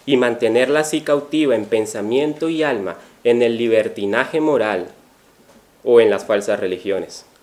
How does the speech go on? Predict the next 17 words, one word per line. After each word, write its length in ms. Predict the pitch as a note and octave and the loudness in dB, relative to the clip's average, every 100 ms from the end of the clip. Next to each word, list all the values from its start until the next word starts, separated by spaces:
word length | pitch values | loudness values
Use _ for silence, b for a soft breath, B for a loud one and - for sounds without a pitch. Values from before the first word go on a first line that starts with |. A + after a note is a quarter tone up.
| _ | _
Es 120 | G2+ B2 | -8 -4
un 140 | A#2 | -2
poder 300 | B2 A#2+ A#2 | 2 4 4
engañoso 720 | A#2+ A2+ G2 A2 A#2+ A2+ F#2 B B - | 2 0 0 0 -2 -4 -8 B B 0
que 80 | |
está 280 | A2 - A#2 | 0 0 0
vigente, 640 | B2 B2 C3 C3+ C3 F2 - - | 0 0 0 0 -2 -10 -12 -2
que 100 | A2+ | 0
busca 380 | B2 C#3+ - D#3+ | 2 0 -2 -2
obstaculizar 760 | - D3 - B2 G#2+ C3+ C#3+ | 0 -2 0 -2 -2 -2 0
la 180 | D#3+ C#3 | 0 0
verdad 360 | A#2 G#2 A2 | 0 -2 -4
misma 420 | A#2 C3+ C3+ A#2 A2 | -4 -4 -4 -6 -4
con 200 | G#2 G2+ | -4 -2
todo 300 | B2+ C3+ C#3 | 2 2 0
su 200 | B2+ A2 | -4 -6
vigor, 400 | F#2+ G2+ F#2+ | -2 0 -2